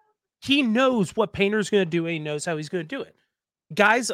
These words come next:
that's why guys like Few and, um, Duke and all these other teams we've played who don't see us don't know what we're gonna do.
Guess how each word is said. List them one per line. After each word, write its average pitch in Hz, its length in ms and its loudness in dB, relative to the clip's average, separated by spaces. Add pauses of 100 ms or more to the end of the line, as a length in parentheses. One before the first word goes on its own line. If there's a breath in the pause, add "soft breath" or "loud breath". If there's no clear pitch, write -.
that's 196 340 0
why 208 360 2 (400)
guys 180 340 0
like 160 460 0 (880)
Few 180 680 2 (240)
and, 139 720 0 (140)
um, 113 680 -2 (560)
Duke 214 360 0
and 180 140 2
all 208 100 0
these 202 180 -2
other 208 200 0
teams 196 280 -6
we've 165 140 -8
played 214 320 -2
who 160 100 -6
don't 165 240 -2
see 240 320 0
us 135 300 0 (500)
don't 202 280 2
know 277 160 6
what 160 200 4
we're 131 140 -2
gonna 120 260 0
do. 107 320 -4